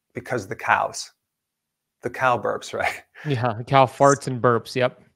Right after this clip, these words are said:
Speaker 1: Yeah, so that's what they're gonna use. It's good for the environment. They call it clean meat when it's not clean. It's in vats. And they want to, what's called rewild the forests.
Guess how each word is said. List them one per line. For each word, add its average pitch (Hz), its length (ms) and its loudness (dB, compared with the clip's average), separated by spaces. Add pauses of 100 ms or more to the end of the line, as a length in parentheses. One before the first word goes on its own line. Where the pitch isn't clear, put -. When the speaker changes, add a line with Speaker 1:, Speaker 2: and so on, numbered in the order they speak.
Speaker 1:
Yeah, 135 240 4
so 139 260 -2
that's 147 360 2
what 175 160 2
they're 156 100 -2
gonna 143 200 -2
use. 131 760 -2 (380)
It's - 180 -12
good 160 200 0
for 160 140 -8
the 156 80 0
environment. 120 600 0
They 123 60 -8
call 117 240 -2
it - 100 -8
clean 143 320 -6
meat 117 380 -4 (380)
when 117 440 -2
it's 120 220 -8
not 107 280 -4
clean. 113 300 -6
It's - 180 -6
in 113 180 -6
vats. - 600 -2 (920)
And 123 180 0
they 139 80 6
want 135 260 2
to, 117 260 -2
what's 120 180 -4
called 110 260 -2
rewild 120 760 6 (220)
the 113 280 -6
forests. 120 720 -2